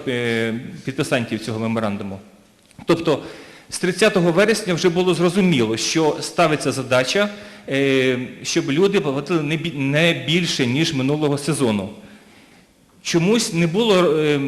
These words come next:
запрошено нашу комісію, депутатів для, до проработки різних варіантів компенсації. Більше того, двадцятого жовтня Ігор Васильович розмістив на сайті міста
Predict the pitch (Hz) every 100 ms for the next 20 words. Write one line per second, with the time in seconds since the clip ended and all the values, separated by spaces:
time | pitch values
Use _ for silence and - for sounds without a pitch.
0 | 135 123 151 185 - 165 151 147 131 123
1 | 101 113 113 113 170 170 156 139 139 135
2 | - 131 120 131 139 160 170 160 135 127
3 | 143 143 147 147 151 160 143 - - -
4 | - - - _ _ - 170 131 160 147
5 | 147 160 220 - - 101 - - 135 190
6 | 190 - 147 143 170 175 - 165 170 175
7 | 165 123 - 107 101 135 214 202 - 147
8 | 113 104 - - 139 147 190 196 175 180
9 | 185 196 196 165 175 170 165 165 196 180
10 | 180 - - - - 143 160 170 165 196
11 | 170 165 180 170 170 170 175 170 202